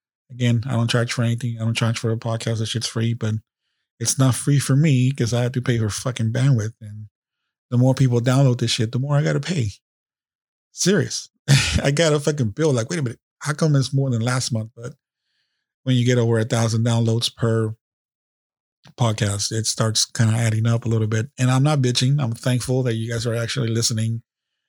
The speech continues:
And when you get a thousand downloads per episode and more than, uh, I think the Jinx Mace interview got, like, um, fifteen hundred, almost two thousand downloads. So thank you. I,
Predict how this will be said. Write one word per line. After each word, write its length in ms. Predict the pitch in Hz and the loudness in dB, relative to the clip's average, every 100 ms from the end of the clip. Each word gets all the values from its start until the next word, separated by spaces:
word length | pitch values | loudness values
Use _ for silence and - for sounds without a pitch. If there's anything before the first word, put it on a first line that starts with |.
| _ - | _ -4
And 100 | 120 | 0
when 100 | 120 | 0
you 60 | |
get 140 | 123 120 | 2 0
a 60 | |
thousand 560 | 120 120 113 117 113 107 _ _ _ - | 0 0 0 0 -2 -6 _ _ _ -4
downloads 640 | 127 120 117 117 117 - _ _ - | -2 0 0 0 -2 -8 _ _ -4
per 260 | 127 117 117 | 0 0 0
episode 680 | 123 120 - 113 113 117 117 - | -2 -2 -2 -2 -2 -4 -10 -6
and 220 | 113 110 | -2 0
more 260 | 120 131 120 | 2 2 2
than, 300 | 113 110 107 _ _ _ _ _ _ _ _ _ _ _ _ | 0 -2 -8 _ _ _ _ _ _ _ _ _ _ _ _
uh, 580 | 120 117 117 113 117 107 | -2 0 0 0 0 -2
I 520 | 110 _ _ _ _ - | -6 _ _ _ _ -2
think 140 | 127 | 2
the 120 | 120 | 2
Jinx 380 | 117 139 131 - | 2 2 2 0
Mace 380 | 127 127 123 - | 0 2 0 0
interview 360 | 131 127 120 117 | 2 2 2 2
got, 360 | 117 113 110 | 0 -2 -4
like, 260 | 120 117 - _ _ 117 | -4 -6 -6 _ _ -6
um, 520 | 117 113 113 113 117 _ | -4 -2 -4 -8 -14 _
fifteen 280 | 139 139 127 | -6 -2 0
hundred, 320 | 120 120 117 | 0 0 0
almost 260 | 117 117 - | -2 -4 -6
two 100 | 120 | -8
thousand 440 | 110 110 110 110 | -4 -4 -4 -8
downloads. 380 | 113 113 113 117 | -6 -4 -4 -4
So 280 | - - 123 _ _ _ _ - - _ _ _ 143 | -4 -4 -6 _ _ _ _ -20 -20 _ _ _ 0
thank 200 | 127 127 | 0 2
you. 200 | 120 131 | 0 -2
I, 180 | 127 | -4